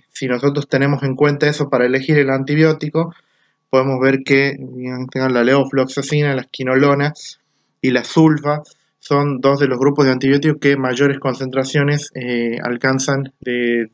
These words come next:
dosis activa de antibiótico alcanzan en orina. Por lo tanto, si nosotros tenemos, eh, un antibiograma con una sim que nos permita usar y elegir el antibiótico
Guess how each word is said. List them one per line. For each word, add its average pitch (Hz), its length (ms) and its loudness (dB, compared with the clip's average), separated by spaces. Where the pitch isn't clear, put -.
dosis 131 360 0
activa 139 420 2
de 131 60 0
antibiótico 135 600 0
alcanzan 131 420 -2
en 117 120 -2
orina. 120 400 0
Por 175 160 2
lo 160 140 2
tanto, 156 280 0
si 147 120 -6
nosotros 147 360 0
tenemos, 147 600 -2
eh, 117 360 2
un 131 160 -2
antibiograma 131 800 2
con 127 160 -2
una 135 220 0
sim 135 380 2
que 127 80 2
nos 120 120 -4
permita 143 500 0
usar 139 460 0
y 123 180 -4
elegir 120 400 0
el 127 120 2
antibiótico 139 880 0